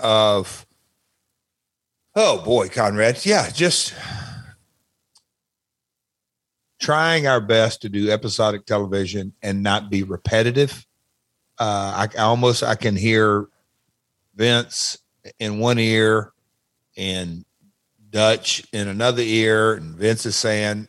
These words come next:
"We gotta do something different, bro." And, uh, Dutch is saying, "We gotta create that emotional, uh, you know,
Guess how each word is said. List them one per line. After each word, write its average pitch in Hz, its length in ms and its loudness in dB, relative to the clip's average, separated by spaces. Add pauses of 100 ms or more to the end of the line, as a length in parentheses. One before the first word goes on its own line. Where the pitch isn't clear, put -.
(120)
"We 117 120 -2
gotta 156 180 2
do 165 120 2
something 147 360 -2
different, 139 320 -2
bro." 117 380 4 (360)
And, 101 720 -2 (120)
uh, 92 840 -4 (580)
Dutch 113 360 0
is 110 180 0
saying, 107 600 0
"We 107 160 -6
gotta 113 240 2
create 117 440 0
that 110 160 2
emotional, 104 1000 0 (680)
uh, - 100 -10 (160)
you 117 180 -4
know, 92 500 -4